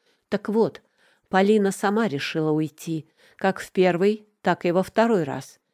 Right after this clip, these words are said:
Я понятия не имела, где ее искать. Даже предлагала награду, чтобы мне помогли найти дочь. А все ваши претензии ко мне не имеют оснований. Но чего еще ждать от Вейрана?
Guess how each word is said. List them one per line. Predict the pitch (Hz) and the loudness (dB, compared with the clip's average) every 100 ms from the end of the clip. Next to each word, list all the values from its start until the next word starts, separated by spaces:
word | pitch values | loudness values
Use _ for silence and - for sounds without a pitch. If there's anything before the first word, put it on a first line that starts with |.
| _ _ _ | _ _ _
Я | 170 196 208 | 4 6 6
понятия | 220 226 220 214 185 185 | 2 2 0 0 -2 0
не | 185 190 | 0 0
имела, | 208 233 170 151 | 0 -2 -2 -6
где | 151 190 | 0 2
ее | 190 190 | 4 2
искать. | 190 - 180 131 - _ _ _ _ | 0 -4 -8 -8 -12 _ _ _ _
Даже | - 180 165 | -2 0 0
предлагала | 185 180 190 190 202 202 196 | -2 0 2 4 4 4 2
награду, | 202 190 233 220 151 143 - _ _ | 0 0 -2 -2 -2 -8 -12 _ _
чтобы | - 180 170 208 | -8 -4 0 2
мне | 220 185 | 2 0
помогли | 160 175 202 185 | 0 -2 0 0
найти | 160 175 175 202 | 0 -2 -2 0
дочь. | 196 139 - - _ _ _ _ _ - | 0 0 -4 -16 _ _ _ _ _ -2
А | 190 | -2
все | - 208 180 | 2 2 2
ваши | 170 170 | -2 -6
претензии | 156 170 226 214 147 147 | -6 -2 0 0 0 -6
ко | 143 170 | -4 -4
мне | 175 196 196 | -2 0 0
не | 160 180 202 | 2 0 2
имеют | 208 208 208 | 4 2 0
оснований. | 190 208 202 196 127 143 - _ _ _ _ _ _ _ | -4 -4 -2 -4 -6 -12 -16 _ _ _ _ _ _ _
Но | - 147 | -6 -6
чего | - 175 160 | -4 -2 -2
еще | 156 - 165 | -2 -4 -6
ждать | 151 165 165 | -4 -4 -4
от | 160 | -6
Вейрана? | 170 180 196 220 135 131 | -4 -2 0 -2 -4 -10